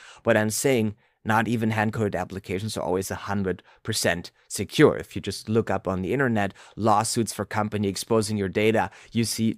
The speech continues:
the biggest Fortune five hundred companies inside of there. Now, I'm not downplaying data security. It is critical, but I'm putting it in contrast with other real-life examples out there. So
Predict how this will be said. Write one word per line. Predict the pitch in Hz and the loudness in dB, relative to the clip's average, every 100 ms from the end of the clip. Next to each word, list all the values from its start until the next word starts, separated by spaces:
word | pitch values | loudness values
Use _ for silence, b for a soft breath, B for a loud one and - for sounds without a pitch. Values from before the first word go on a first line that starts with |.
| - | -4
the | 104 | -2
biggest | 117 113 - | 0 0 0
Fortune | 113 104 110 | 0 0 -2
five | 101 98 | -4 -4
hundred | 92 90 - | -4 -4 -4
companies | 98 92 92 87 - | -4 -4 -4 -6 -8
inside | 90 95 - 80 | -8 -6 -4 -4
of | 90 - | -6 -8
there. | 64 - b | -12 -12 b
Now, | 98 90 | -2 0
I'm | 113 | 0
not | 113 113 | 0 0
downplaying | 120 117 160 120 76 73 - - | 2 2 -2 -4 -4 -6 -8 -2
data | 107 95 | 0 0
security. | - - 139 101 - 98 - b - | -6 -2 2 2 0 -10 -10 b 0
It | 139 | 4
is | 135 123 | 4 4
critical, | - 135 90 - 87 113 B B B B | 2 0 0 -8 -10 -10 B B B B
but | 127 101 - b b | 0 0 -4 b b
I'm | 87 90 | -8 -8
putting | - 90 98 | -6 -4 -2
it | 90 | -4
in | 87 107 | -4 -6
contrast | - 101 95 80 95 - b b | -2 -4 -4 -6 -8 -12 b b
with | 110 92 - _ - | 0 0 -4 _ 2
other | 120 110 110 113 | 4 4 0 0
real-life | 98 117 110 85 90 - | 0 2 2 0 -2 -6
examples | - 90 85 - 85 78 | -6 -4 -4 -8 -10 -8
out | 78 - | -10 -10
there. | - - B B | -16 -18 B B
So | - 104 87 | -2 -2 -2